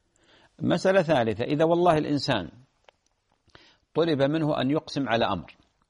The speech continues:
وهو يقدر هذا الأمر، إذا ما أقسم ممكن يقتل هذا الشخص،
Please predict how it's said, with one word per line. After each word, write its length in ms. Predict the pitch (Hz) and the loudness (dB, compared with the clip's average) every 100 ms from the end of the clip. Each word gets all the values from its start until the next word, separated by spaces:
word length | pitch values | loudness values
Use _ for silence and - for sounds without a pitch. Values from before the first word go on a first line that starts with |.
| _ _ _ | _ _ _
وهو 240 | 135 131 139 | -6 -2 2
يقدر 560 | 143 139 165 127 113 | 2 2 -2 0 0
هذا 260 | 104 139 131 | 0 0 2
الأمر، 360 | 127 120 87 - _ _ _ _ - - _ | 0 0 -4 -8 _ _ _ _ -20 -20 _
إذا 200 | 120 113 | -2 0
ما 300 | 120 135 170 | 2 2 0
أقسم 500 | 170 - - 120 113 - _ _ _ - | -4 -8 -6 -4 -4 -8 _ _ _ -6
ممكن 300 | 147 147 139 | -6 -2 0
يقتل 360 | 160 - 120 | 0 0 -2
هذا 180 | 101 95 | 0 -2
الشخص، 500 | 92 - - - - | -6 -12 -16 -20 -20